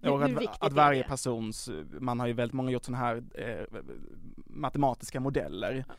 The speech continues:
Speaker 1: Hur mycket påverkan en person gör om den personen skulle ha gått ut och smittat tre. Vad
Speaker 2: Ja.
Speaker 1: skulle det innebära i det
Speaker 2: Precis.
Speaker 1: långa loppet, så att säga? Och
Speaker 2: Ja.
Speaker 1: det är ju samma sak inom
Speaker 2: Det jag
Speaker 1: klimatfrågan också.
Speaker 2: saknar här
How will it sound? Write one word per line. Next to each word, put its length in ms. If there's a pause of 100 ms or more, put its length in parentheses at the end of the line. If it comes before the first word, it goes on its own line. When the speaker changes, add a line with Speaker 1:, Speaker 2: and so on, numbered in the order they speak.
(140)
Speaker 1:
Hur 140
mycket 380
påverkan 480
en 200
person 420
gör 200
om 140
den 160
personen 280
skulle 180
ha 40
gått 140
ut 120
och 60
smittat 300
tre. 280
Vad 180
Speaker 2:
Ja. 40
Speaker 1:
skulle 220
det 80
innebära 560
i 40 (140)
det 120
Speaker 2:
Precis. 160
Speaker 1:
långa 400
loppet, 420
så 60
att 60
säga? 140
Och 60
Speaker 2:
Ja. 40
Speaker 1:
det 60
är 60
ju 140 (120)
samma 320
sak 240
inom 200
Speaker 2:
Det 60 (580)
jag 60
Speaker 1:
klimatfrågan 340 (240)
också. 160
Speaker 2:
saknar 260 (200)
här 320